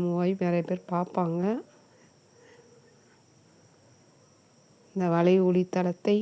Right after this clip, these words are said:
இன்னும் மென்மேலும் வளர நீங்கள் தான் எங்களுக்கு உதவி செய்யணும். அதனால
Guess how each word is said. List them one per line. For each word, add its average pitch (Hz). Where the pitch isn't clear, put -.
இன்னும் 180
மென்மேலும் 190
வளர 185
நீங்கள் 185
தான் 190
எங்களுக்கு 175
உதவி 185
செய்யணும். 185
அதனால 170